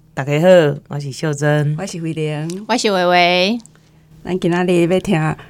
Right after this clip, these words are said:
Speaker 2: 一个为玉娇龙，<laughs> 玉娇龙水枪插这，
Speaker 1: 这，
Speaker 3: 水枪这。
Speaker 2: 嘿，爬过玉娇龙的人来讲，来讲伊安怎，吼，为一个设计，设计师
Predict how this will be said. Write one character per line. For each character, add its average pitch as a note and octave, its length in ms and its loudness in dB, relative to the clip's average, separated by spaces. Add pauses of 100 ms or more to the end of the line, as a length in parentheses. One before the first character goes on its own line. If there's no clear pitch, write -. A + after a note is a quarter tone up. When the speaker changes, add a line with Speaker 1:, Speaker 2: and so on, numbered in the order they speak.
(200)
Speaker 2:
一 D3+ 120 -2
个 D3 240 -4
为 G3 280 0 (600)
玉 G#3+ 180 2 (100)
娇 A#3+ 320 6
龙， G#3+ 140 4
<laughs> A4+ 1300 4
玉 C4+ 120 -2 (100)
娇 C4 340 2
龙 G#3+ 460 -2 (280)
水 D4+ 320 -2
枪 A3 540 0
插 B3 500 4
这， A3+ 320 4 (200)
Speaker 1:
这， - 140 -2
Speaker 3:
水 C#4 60 0
枪 C#4+ 280 2
这。 B3 280 2
Speaker 2:
嘿， A3 240 -4 (120)
爬 C#4+ 180 0
过 D4 140 -2
玉 B3 160 2 (180)
娇 F#3+ 240 2
龙 D#3+ 240 2
的 E3 60 2
人 D#3 340 -2
来 E3 140 -2
讲， G#3 360 -2 (180)
来 F#3 120 4
讲 A#3 260 2
伊 F#3+ 220 0
安 A#3+ 240 4
怎， B3 180 2 (520)
吼， D#3 320 -2
为 G#3 100 4
一 - 40 -2
个 - 220 0
设 F#3 200 0
计， F3+ 360 0 (200)
设 - 180 0
计 F#3+ 240 4
师 F#3 180 0